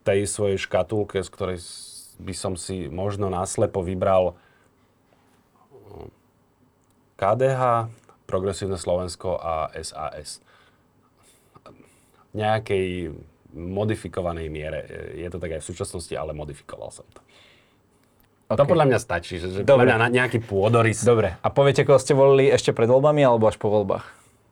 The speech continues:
Speaker 2: Ako je vašim zvykom?
Speaker 1: <laughs> Asi až po voľbách.
Speaker 2: Po voľbách.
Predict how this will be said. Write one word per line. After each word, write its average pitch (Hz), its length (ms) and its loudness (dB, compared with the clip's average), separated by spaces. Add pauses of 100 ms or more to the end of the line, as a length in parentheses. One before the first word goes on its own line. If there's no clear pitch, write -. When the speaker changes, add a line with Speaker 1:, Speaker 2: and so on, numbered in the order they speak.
(560)
Speaker 2:
Ako 95 220 -2
je 98 80 2
vašim 98 260 -2
zvykom? 101 400 -12 (500)
Speaker 1:
<laughs> - 540 -12
Asi 104 320 -2
až 82 160 -4
po 69 140 -4
voľbách. 69 340 -8 (160)
Speaker 2:
Po - 160 -4
voľbách. - 240 -8